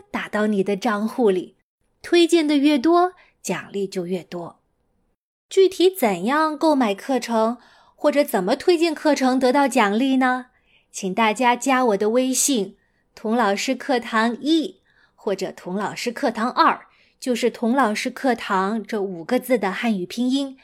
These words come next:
加上数字一或者数字二。购买链接呢，已经发布在我的朋友圈了。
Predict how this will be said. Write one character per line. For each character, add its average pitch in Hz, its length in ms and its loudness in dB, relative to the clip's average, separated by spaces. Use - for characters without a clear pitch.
加 202 180 -6
上 214 240 -4
数 247 220 -4
字 208 220 -4
一 294 360 -2
或 180 220 -6
者 - 220 -14
数 202 300 -4
字 202 320 -6
二。 240 340 -2
购 370 160 4
买 247 180 2
链 285 240 2
接 339 220 4
呢， 294 280 0
已 190 180 -12
经 285 320 -6
发 277 240 -4
布 269 140 -4
在 262 200 -2
我 214 100 -2
的 214 100 -2
朋 220 220 0
友 247 140 6
圈 247 260 4
了。 - 280 4